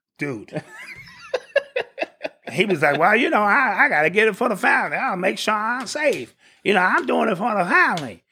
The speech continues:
Nigga, nigga, you the sickest nigga living. Trust me. You, you, you,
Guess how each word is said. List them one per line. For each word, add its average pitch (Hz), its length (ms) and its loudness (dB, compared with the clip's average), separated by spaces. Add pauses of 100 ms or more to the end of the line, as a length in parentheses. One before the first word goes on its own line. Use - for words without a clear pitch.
(400)
Nigga, 143 300 -2 (300)
nigga, 165 280 2 (840)
you 214 160 0
the 208 80 2
sickest - 480 -2
nigga 214 200 2
living. 170 380 0
Trust 214 320 -2
me. - 240 -18 (500)
You, 220 300 4
you, 254 400 4
you, 277 240 4